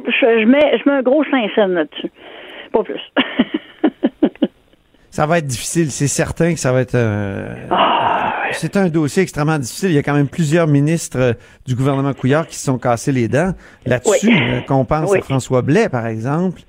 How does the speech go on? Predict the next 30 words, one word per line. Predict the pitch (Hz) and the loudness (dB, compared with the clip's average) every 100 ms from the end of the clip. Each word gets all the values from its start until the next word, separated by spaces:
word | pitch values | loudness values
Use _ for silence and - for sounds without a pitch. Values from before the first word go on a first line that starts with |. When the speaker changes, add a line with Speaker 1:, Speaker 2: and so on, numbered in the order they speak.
| - | 0
Speaker 1:
Bien | 196 | 2
oui. | 202 190 | 4 2
Speaker 2:
Euh, | 131 117 113 110 - | 0 0 0 -2 -4
puis, | - 170 165 131 | 0 4 4 4
euh, | 120 117 117 113 110 120 | 2 0 -2 -4 -6 -8
très | - 170 | -4 -4
rapidement, | 139 123 127 113 123 160 139 | -2 -2 0 2 4 2 2
on | 120 | 2
a | 120 | 2
abandonné | 120 127 120 113 127 151 - - | 2 2 2 0 0 -2 -8 -2
tout | 240 | 0
projet | 208 120 135 110 147 156 | 0 0 -2 0 0 2
de | 120 | 0
refaire | 117 131 - 135 151 151 - - 113 - | 0 -2 -2 0 0 -2 -6 -14 -8 0
la | 127 127 | 0 0
taxe | 143 - | -2 -4
scolaire | - 127 120 131 147 135 113 | -2 0 0 0 0 -2 -2
ou | 143 139 147 | 0 2 4
de, | 120 117 | 4 2
de, | 110 117 113 110 - - - - | 4 4 4 2 -4 -14 -12 -2
de, | 123 | 0
de, | 123 113 117 | 0 0 -2
comment | 113 120 117 117 | 0 -2 0 -2
dire, | 127 131 | 0 0
abolir | 123 131 123 156 | 2 0 0 0
les | 127 110 | 0 0
élections | 117 107 - 143 143 | 2 0 0 0 2
en-, | 113 - | -2 -4
encore | 107 117 110 | -6 -2 -2
plus. | - 139 147 - | 2 2 2 -2